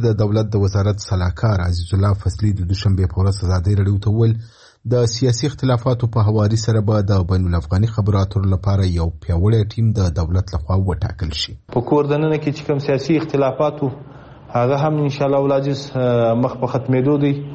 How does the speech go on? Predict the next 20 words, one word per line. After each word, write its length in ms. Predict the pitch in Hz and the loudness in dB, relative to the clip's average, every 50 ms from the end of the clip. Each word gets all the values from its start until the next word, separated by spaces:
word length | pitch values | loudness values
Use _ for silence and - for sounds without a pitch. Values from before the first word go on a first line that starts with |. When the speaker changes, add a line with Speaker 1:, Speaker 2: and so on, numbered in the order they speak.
| - - - - - - - - - - | -16 -18 -18 -18 -20 -20 -20 -20 -20 -10
Speaker 2:
آه، 240 | - 117 117 113 113 117 123 | -6 -2 0 0 2 2 2
انشاءالله 360 | 117 117 - 123 123 123 123 123 | 2 2 0 0 2 2 2 2
العزیز 280 | 123 123 127 131 123 123 - | 2 0 -2 -4 -6 -6 -4
پر 100 | 123 123 120 120 | -2 0 0 2
روانه 240 | 120 123 123 123 120 | 2 2 2 0 -2
چهارشنبه 480 | 120 - 123 117 117 - 120 117 120 123 | -2 -2 -2 -4 -2 -2 -2 0 0 0
او 60 | 117 | 0
پنجشنبه 460 | 117 - 120 110 - - 117 117 127 127 | 0 0 -2 -2 -2 -2 0 0 0 0
کې 120 | - 135 | -2 -2
به 160 | 123 123 117 - - - - - - - - - - - - - - | -2 0 -2 -2 -6 -10 -16 -18 -20 -20 -20 -20 -20 -20 -20 -14 -6
هغه 300 | 110 110 107 104 101 107 98 | -2 0 0 2 2 0 0
سیاسي 400 | - - 117 107 104 - 123 117 | 0 -2 -2 -2 0 0 0 -2
اختلافات 600 | 110 - - 113 113 104 - - 123 120 120 - 117 | -2 -2 0 0 0 0 0 -2 -2 -2 -2 -2 -2
هم، 280 | 127 135 139 139 135 135 | 0 0 2 2 2 2
آه، 1120 | 127 127 127 127 127 127 127 123 123 120 120 120 120 117 120 120 117 117 113 113 110 104 - - - - - - - - - - - - - | 2 2 2 2 2 2 2 2 2 2 2 2 2 2 2 2 2 2 2 2 0 -2 -6 -12 -18 -20 -20 -20 -20 -20 -20 -20 -20 -6 -2
پای 180 | - 143 156 160 | 0 0 0 0
ته 160 | 160 165 156 | 0 0 0
رسیږي 500 | 156 147 - - 160 160 147 147 156 135 120 - - - | 0 0 0 0 0 0 0 0 -2 -2 -4 -6 -4 -2
او 120 | 117 113 | 0 0
بالاخره، 500 | 113 131 120 120 120 117 - 123 123 123 | 2 2 2 0 0 0 -2 -2 -2 -2